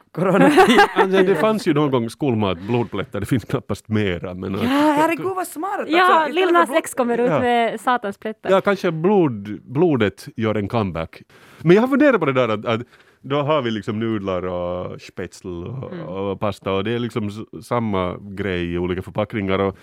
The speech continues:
Speaker 2: har vi något sånt här som vi faktiskt då kunde formge här i Finland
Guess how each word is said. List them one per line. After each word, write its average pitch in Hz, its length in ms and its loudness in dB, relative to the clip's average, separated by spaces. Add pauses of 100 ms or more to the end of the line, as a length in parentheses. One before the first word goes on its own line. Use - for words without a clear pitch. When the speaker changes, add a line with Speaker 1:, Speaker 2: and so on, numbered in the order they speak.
(120)
Speaker 2:
har 190 320 2
vi 180 100 0
något 135 320 0
sånt 107 180 -4
här 110 260 -2
som 104 180 -6
vi 104 60 -2
faktiskt 113 360 -6
då 101 60 -8
kunde 107 200 -4
formge 92 680 -2 (180)
här 107 120 -6
i - 20 -8
Finland 85 600 -8